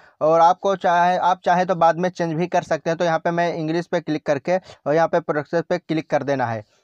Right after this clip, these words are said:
उसके बाद दोस्तों यहाँ पे आपको मोबाइल नंबर और रेफर कोड डालना है। तो यहाँ पे रेफर कोड दोस्तों मैं बता रहा हूँ ये वाला डालना है। तो यहाँ पे मैं एक रेफर कोड है इसको बता देता हूँ।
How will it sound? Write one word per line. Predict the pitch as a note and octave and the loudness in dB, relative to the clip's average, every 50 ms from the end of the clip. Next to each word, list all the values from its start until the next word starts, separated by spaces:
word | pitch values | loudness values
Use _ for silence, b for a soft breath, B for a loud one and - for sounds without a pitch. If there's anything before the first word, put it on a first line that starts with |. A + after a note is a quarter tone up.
| _ _ - | _ _ -12
उसके | D#3 D3 - - G#3+ | -12 -8 -2 0 2
बाद | G3 G#3 G#3 F#3+ | 4 4 2 4
दोस्तों | F3+ G#3 F#3+ - - G#3 | 2 0 0 0 0 2
यहाँ | G#3 G3 F3+ F#3+ F#3+ | 2 4 2 2 2
पे | F3+ G#3 | 2 2
आपको | F#3+ - D#3 E3+ E3 - - G3 | 2 4 2 2 0 0 -2 -2
मोबाइल | F#3 F3+ F3 D#3 E3+ E3+ F3+ F#3+ | 0 0 0 2 2 2 2 2
नंबर | F#3 F3+ F3+ F3+ F#3+ G3 - | 0 0 0 2 0 0 2
और | - F3+ F3 F#3 E3+ | 2 2 2 2 2
रेफर | E3 D#3 - - E3+ E3 | 0 -2 -2 -2 -4 -4
कोड | - E3 D#3+ D#3 C#3+ | -2 -2 -2 0 2
डालना | D3+ D3 C#3 C#3 C3+ | 2 2 2 2 0
है। | C3 C3+ | 0 -2
तो | - D3+ | -2 -2
यहाँ | D#3 D#3 F3 | -2 -2 0
पे | F3+ G3+ F#3+ | 0 0 0
रेफर | E3+ E3 D#3 - F#3 F#3 | 2 0 0 0 -2 -2
कोड | - F#3 F#3 F3+ | 0 -2 -2 -2
दोस्तों | E3 F3 F3 E3+ - F3+ | 0 -4 -4 -2 -2 -4
मैं | F3+ F3 E3+ | -2 -2 0
बता | D#3+ D#3 D3 D3+ D3+ | 0 0 2 2 2
रहा | D#3+ D#3+ | 2 2
हूँ | D#3+ E3 | 0 -2
ये | D#3+ D#3 D#3 | -2 -2 0
वाला | D3+ C#3+ C#3+ C#3+ C#3+ | 2 2 2 2 2
डालना | C#3+ C3 C3 C#3 C#3+ C3+ | 2 2 0 2 2 2
है। | D3 D#3+ | 0 0
तो | - _ _ _ _ - D3 | -4 _ _ _ _ -4 0
यहाँ | D#3 D#3 | 0 0
पे | D#3 - F3 | 0 0 -2
मैं | E3+ E3+ E3 | -2 -2 -2
एक | D#3+ D#3+ | -2 -2
रेफर | D#3 D#3 - E3 D#3 | -2 -2 0 -2 -4
कोड | - - D3+ C#3+ | -2 -2 -2 0
है | D3+ E3 F3+ D3+ B2+ | 0 0 0 0 -2
इसको | C#3+ _ _ - D#3+ | -4 _ _ -6 -4
बता | C#3+ C#3 - C3+ C3 | -4 0 0 0 0
देता | B2 B2+ - - | 0 -4 -4 -4
हूँ। | C3+ C#3+ D3 | -4 -4 -4